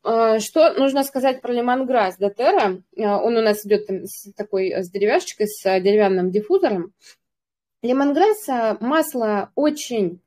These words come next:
прям такое, ну, вы знаете, вот как только эту траву выжали,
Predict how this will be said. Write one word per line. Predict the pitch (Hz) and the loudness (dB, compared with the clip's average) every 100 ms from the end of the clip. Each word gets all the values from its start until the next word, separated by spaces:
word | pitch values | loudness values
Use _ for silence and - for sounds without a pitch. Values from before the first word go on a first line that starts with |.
| _ _ _ - | _ _ _ -4
прям | 233 262 247 _ _ _ _ | 0 0 -4 _ _ _ _
такое, | - 214 262 233 196 190 202 _ _ | -12 -4 0 2 2 -2 -12 _ _
ну, | 226 | -6
вы | 254 | 2
знаете, | 330 339 | 2 2
вот | 226 220 | 0 -2
как | 247 | -6
только | - 262 247 | -2 -2 -2
эту | 208 214 | -4 -2
траву | 220 226 226 185 | 0 2 2 0
выжали, | 247 381 311 220 185 170 185 | 4 4 4 2 0 -6 -10